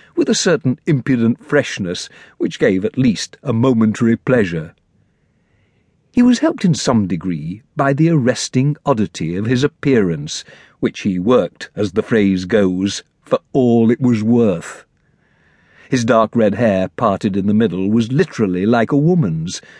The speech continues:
and curved into the slow curls of a virgin in a pre-Raphaelite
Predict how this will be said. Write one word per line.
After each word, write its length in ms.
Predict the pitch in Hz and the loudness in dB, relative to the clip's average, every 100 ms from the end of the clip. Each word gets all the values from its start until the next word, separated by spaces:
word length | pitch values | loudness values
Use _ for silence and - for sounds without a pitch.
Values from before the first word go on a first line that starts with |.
| - - | -10 0
and 220 | 139 131 | 0 0
curved 560 | 170 139 104 87 92 - | 2 2 2 0 -10 -6
into 260 | 120 110 117 | -4 -2 -2
the 140 | 123 | -4
slow 400 | - 143 131 113 - | -4 0 2 2 0
curls 560 | 151 131 107 92 90 | 0 2 2 0 -4
of 100 | 104 | -2
a 80 | 113 | -2
virgin 760 | 104 92 131 113 92 95 90 101 | -2 -2 0 0 -2 -6 -6 -4
in 120 | 110 | -2
a 60 | 107 | -2
pre-Raphaelite 1040 | - 139 117 113 117 - 120 113 113 110 | -2 0 2 4 2 0 0 0 0 -2